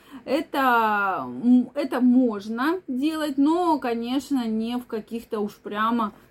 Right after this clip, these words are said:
таких огромных количествах, то есть лучше просто водой. Э, для женщин всё-таки микрофлору вымывать не нужно, так как, э, кон-, если не будет микрофлоры, это наш иммунитет, это защитные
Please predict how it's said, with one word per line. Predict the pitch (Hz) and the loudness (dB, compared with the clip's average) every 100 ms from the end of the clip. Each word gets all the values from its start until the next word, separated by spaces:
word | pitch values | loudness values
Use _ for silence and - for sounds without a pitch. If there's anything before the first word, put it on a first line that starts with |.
| - | -8
таких | 226 214 240 233 | -6 -4 -6 -6
огромных | 214 220 240 247 233 233 - | 0 4 4 4 -2 -6 -6
количествах, | 202 208 302 311 349 262 247 | -8 -4 -4 -4 -6 -8 -8
то | 220 | -8
есть | 214 | -4
лучше | 240 294 - 294 | -2 -2 -2 -4
просто | - 220 202 220 285 - 247 | -6 -8 0 2 2 0 -4
водой. | 254 220 190 185 - - - - 339 - | -2 -2 -4 -6 -8 -14 -20 -18 -18 -14
Э, | - 214 | -10 -6
для | - 233 254 | -2 0 0
женщин | 339 494 466 320 | -2 -6 0 0
всё-таки | 262 311 359 311 - | 0 -2 -4 -6 -4
микрофлору | 247 247 254 269 277 254 214 | -2 0 -2 -2 0 0 0
вымывать | 208 220 254 220 202 | 0 0 0 -2 -6
не | 220 | 0
нужно, | 247 269 254 214 226 262 415 - - - 294 - | 4 6 4 2 -2 -2 -2 -6 -18 -20 -14 -2
так | 277 320 - | 0 0 -2
как, | 320 302 254 | -2 -2 0
э, | 240 220 | 0 0
кон-, | 208 240 214 202 139 185 220 | -2 -4 -4 -6 -8 -8 -2
если | 240 226 226 | 0 2 0
не | 226 | -2
будет | 233 226 | -2 -4
микрофлоры, | 214 233 247 349 440 330 - - | -4 -4 -2 0 0 -2 -6 -6
это | 254 240 | -2 2
наш | 262 247 - | 2 2 0
иммунитет, | 233 233 233 214 - 247 320 - | 0 2 0 -2 -6 -4 -4 -4
это | 233 226 | -4 0
защитные | 233 254 - 285 254 214 202 | 0 -2 -2 -2 -2 -4 -8